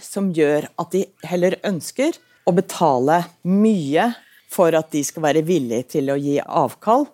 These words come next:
på fleksibilitet. Så hvis vi tenker oss for eksempel jurister,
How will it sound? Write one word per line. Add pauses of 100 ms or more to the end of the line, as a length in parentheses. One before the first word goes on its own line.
(240)
på (240)
fleksibilitet. (760)
Så
hvis
vi
tenker
oss
for
eksempel (500)
jurister,